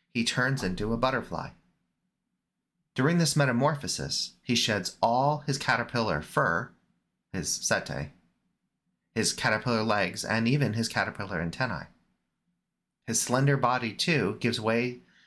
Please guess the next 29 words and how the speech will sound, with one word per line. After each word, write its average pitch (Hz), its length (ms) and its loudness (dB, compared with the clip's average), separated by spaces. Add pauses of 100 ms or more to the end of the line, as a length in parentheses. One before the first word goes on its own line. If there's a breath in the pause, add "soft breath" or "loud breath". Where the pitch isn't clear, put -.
(100)
to - 100 -8
the 104 80 -2
chrysalitic 127 600 0
soup, - 360 0 (920)
as 117 160 2
his 104 220 -2
own 147 280 4
digestive 113 600 0
juices 131 440 0
consume 117 460 -2
him. 90 280 -6 (1500)
Not 139 220 2
even 156 240 0
his 120 220 -4
head 156 260 -2
survives 92 360 0
intact, 82 500 -4 (760)
but 123 160 0
dissolves 127 560 0
until 95 340 -4
all 156 380 2
that 143 160 -2
he 147 160 -4
was 143 480 0 (360 soft breath)
liquefies 110 680 0
into 101 240 -4
the 107 160 -2
ingredients 123 580 -2
necessary 98 720 -2